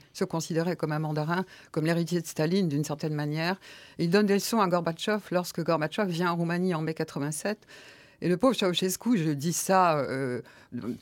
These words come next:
avec un, un peu un sentiment de dérision, euh, tense encore et donne encore une leçon de stalinisme en dernier, en dernière, une ultime prière pour sauver le socialisme,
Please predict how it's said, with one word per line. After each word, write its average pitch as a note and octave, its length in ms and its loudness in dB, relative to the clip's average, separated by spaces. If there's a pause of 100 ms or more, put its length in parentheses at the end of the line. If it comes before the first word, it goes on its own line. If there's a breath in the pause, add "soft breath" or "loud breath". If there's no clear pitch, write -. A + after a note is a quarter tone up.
(120)
avec D#3 300 0
un, D3+ 80 0
un C3 240 0
peu D#3 280 2
un D3 120 2
sentiment E3+ 360 -2
de E3+ 60 -2
dérision, E3 540 0 (360 loud breath)
euh, D3+ 380 2
tense A#3+ 320 4
encore G3+ 260 2
et F#3 60 2
donne F3+ 160 2
encore F3 260 -2
une E3+ 120 0
leçon G#3+ 480 2
de D#3+ 80 0
stalinisme E3+ 840 0 (340 loud breath)
en D#3 160 0
dernier, G3 580 4
en D#3 80 0
dernière, F#3 420 2
une D#3+ 160 2
ultime B3 480 6
prière G#3+ 640 2
pour - 200 -8
sauver F#3 260 -2
le F#3 60 0
socialisme, D#3 760 -4